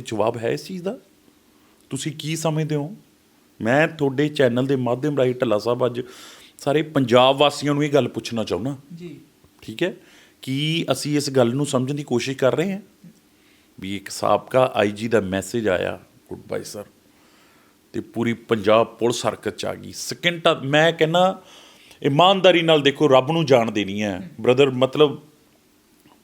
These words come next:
Speaker 1: ਬਹੁਤ ਸੋਹਣਾ ਉਪਰਾਲਾ ਸਾਡੇ ਡੀ ਜੀ ਸਾਹਿਬ ਦਾ, ਸਾਡੇ ਐਸ ਐਸ ਪੀ ਸਾਹਿਬ ਦਾ, ਸਾਡੇ ਐਸ ਐਚ ਓ ਸਾਹਿਬ ਦਾ।
Speaker 2: ਜੀ।
Speaker 1: ਬਹੁਤ ਵਧੀਆ ਐਕਸ਼ਨ ਲਿਆ ਯਾਰ ਉਹਨਾਂ ਨੇ। ਇੱਕ ਜਾਨ ਜਿਹੜੀ ਹੁੰਦੀ ਹੈ ਨਾ, ਕਿਸੇ ਦੀ ਵੀ ਜਾਨ,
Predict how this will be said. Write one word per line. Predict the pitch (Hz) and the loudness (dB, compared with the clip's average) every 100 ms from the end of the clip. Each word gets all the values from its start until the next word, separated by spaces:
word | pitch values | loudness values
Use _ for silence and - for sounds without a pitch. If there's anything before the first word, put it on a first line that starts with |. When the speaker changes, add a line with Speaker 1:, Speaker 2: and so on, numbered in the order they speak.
| _ - | _ 0
Speaker 1:
ਬਹੁਤ | 220 233 - | 2 2 0
ਸੋਹਣਾ | 165 156 | 2 4
ਉਪਰਾਲਾ | 160 156 120 104 104 95 | 4 4 2 4 4 2
ਸਾਡੇ | 92 101 98 | 2 -2 0
ਡੀ | 92 95 | -2 -4
ਜੀ | 87 | -6
ਸਾਹਿਬ | 82 87 85 | -6 -6 -6
ਦਾ, | 87 85 | -6 -4
ਸਾਡੇ | - 101 98 | -2 2 2
ਐਸ | 92 110 | 2 -2
ਐਸ | 87 | -10
ਪੀ | 98 | -12
ਸਾਹਿਬ | - 92 85 | -10 -10 -6
ਦਾ, | 87 | -8
ਸਾਡੇ | - 107 101 | -6 -2 -2
ਐਸ | 98 113 | -2 -6
ਐਚ | - | -8
ਓ | |
ਸਾਹਿਬ | 98 98 101 | -12 -12 -12
ਦਾ। | - 170 | -12 -14
Speaker 2:
ਜੀ। | 190 147 - - _ 127 | -14 -16 -20 -20 _ 2
Speaker 1:
ਬਹੁਤ | 226 320 247 | 4 4 2
ਵਧੀਆ | 151 220 262 220 | 2 4 6 6
ਐਕਸ਼ਨ | 170 - 165 | 4 0 2
ਲਿਆ | 143 131 127 | 4 6 6
ਯਾਰ | 113 123 | 4 2
ਉਹਨਾਂ | 120 120 | 0 -2
ਨੇ। | 107 82 - 175 - - - | -4 -8 -16 -20 -20 -8 0
ਇੱਕ | 160 156 180 | 0 0 4
ਜਾਨ | 190 180 - 131 135 156 | 4 4 2 4 4 4
ਜਿਹੜੀ | 143 202 160 | 2 0 0
ਹੁੰਦੀ | 135 131 | -4 -2
ਹੈ | 127 | -4
ਨਾ, | 180 | -4
ਕਿਸੇ | 175 - | -8 -6
ਦੀ | 165 | -6
ਵੀ | 160 | -4
ਜਾਨ, | 120 104 87 | -2 -2 -4